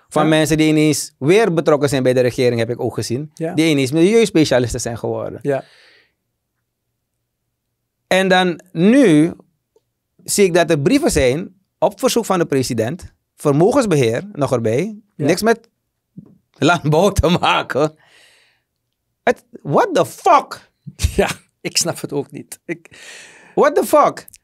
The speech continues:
Speaker 1: Dit is
Speaker 2: Ik
Speaker 1: gewoon bullshit. Heb je die, heb je dat artikel toevallig ook van de president dat hij in Dubai is geweest, waar hij dus prijst, ehm,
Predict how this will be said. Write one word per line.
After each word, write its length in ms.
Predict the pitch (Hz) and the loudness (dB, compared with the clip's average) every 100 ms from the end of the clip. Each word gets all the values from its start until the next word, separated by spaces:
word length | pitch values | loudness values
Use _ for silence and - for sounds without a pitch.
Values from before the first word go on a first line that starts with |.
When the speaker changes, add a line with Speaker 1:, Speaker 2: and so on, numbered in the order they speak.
| _ _ | _ _
Speaker 1:
Dit 180 | 185 247 | -2 0
is 60 | 330 | 2
Speaker 2:
Ik 60 | |
Speaker 1:
gewoon 200 | 233 180 | 2 2
bullshit. 520 | 170 330 240 160 123 - - _ - - | 4 4 4 2 0 -6 -16 _ -14 -6
Heb 340 | 254 262 302 | 0 2 4
je 60 | 320 | 4
die, 180 | 285 269 | 2 2
heb 140 | 254 | 2
je 60 | 294 | 2
dat 100 | 277 | 2
artikel 360 | 262 226 247 | 0 -2 -2
toevallig 460 | 254 226 247 240 - | -2 0 2 2 0
ook 260 | - 226 214 | 0 0 2
van 140 | 233 | 0
de 80 | 226 | 0
president 580 | 220 214 196 208 214 - | 2 0 0 0 0 -4
dat 240 | 180 196 196 | -2 0 2
hij 80 | |
in 100 | 190 | 0
Dubai 320 | 190 175 180 208 | 2 2 2 2
is 100 | 202 | 2
geweest, 380 | 208 202 196 | 4 4 2
waar 220 | 190 196 190 | 2 2 2
hij 140 | 185 | 0
dus 220 | 180 170 | -2 -4
prijst, 500 | - 185 185 185 - | -2 0 2 0 -4
ehm, 1000 | - 175 175 175 175 170 170 165 160 160 | -8 -2 0 2 2 2 2 0 -2 -8